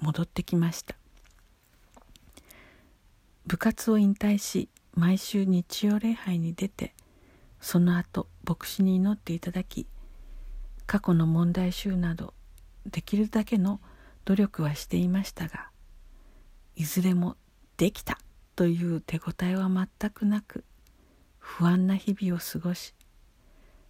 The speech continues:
「これで受かったら本当に神様だ」と、それしか考えられないと言っていましたが、ついに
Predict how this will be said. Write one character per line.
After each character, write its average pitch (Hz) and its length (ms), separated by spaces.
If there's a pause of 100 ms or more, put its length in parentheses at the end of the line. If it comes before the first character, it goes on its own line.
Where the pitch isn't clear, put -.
(240)
「こ - 140
れ 165 140
で 185 120
受 185 100
か 208 140
っ - 140
た 180 120
ら 170 140 (380)
本 220 340 (180)
当 220 140
に 214 140
神 202 280
様 175 300
だ」 - 220 (380)
と、 - 240
そ - 200
れ 196 100
し - 100
か 175 140
考 160 380
え 190 140
ら 202 120
れ 226 140
な 208 140
い - 80 (360)
と - 160 (220)
言 - 100
っ - 20
て - 180
い 165 80
ま 180 160
し - 80
た 160 160
が、 - 180 (840)
つ - 160
い 240 100
に 165 200